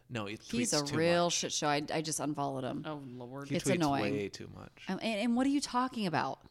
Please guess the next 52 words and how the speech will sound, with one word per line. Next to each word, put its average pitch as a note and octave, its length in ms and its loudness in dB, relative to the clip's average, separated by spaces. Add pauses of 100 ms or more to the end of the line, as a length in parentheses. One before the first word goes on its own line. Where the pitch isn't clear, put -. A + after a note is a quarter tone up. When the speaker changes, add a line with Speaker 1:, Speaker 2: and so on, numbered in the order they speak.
(420)
Speaker 2:
I A#3 120 0
get A3+ 240 6
it. F3+ 120 -2
You're F#3+ 120 0
a F3 60 0
genius, D#3+ 560 0
but - 140 -6
I E3 100 -2
don't F3+ 160 0
know F#3 80 -2
what D#3+ 80 0
you're D3+ 100 -2
talking C3+ 360 -8
about. - 280 -10 (420)
Go D3+ 140 -4
away. - 120 -8 (100)
Speaker 3:
Mm, D3+ 280 -6 (560)
I E3 60 -6
don't D3+ 100 -6
like A#2 180 -8
that. - 260 -6
Speaker 2:
I F#3 80 -2
don't F#3 160 0
bel-, D3+ 200 -10
I D#3+ 120 -4
don't. D#3 240 -2 (880)
Speaker 3:
I A3 40 0
like B3+ 160 2
when F#4 100 -2
smart F3+ 300 0
people F3 440 0
just, E3 240 -6
like, E3+ 100 -2 (560)
are D#3 120 -4
just C#3 320 -8
kinda C#3+ 200 -8
normal. A2+ 480 -8 (140)
Speaker 2:
Just - 240 -6
do A#3+ 80 -6
your A#3+ 180 -6
thing. - 400 -8 (140)
Speaker 3:
Just - 100 -20
Speaker 2:
Quit, A#3 160 -4
Speaker 3:
do A#3+ 100 -8
your C4+ 120 -6
Speaker 2:
quit A#3 140 -4
Speaker 3:
thing. - 80 -4
Speaker 2:
trying C4 140 0
to A#3+ 40 0
erase E3 320 -2
my D3+ 80 0
memories. B2+ 520 -6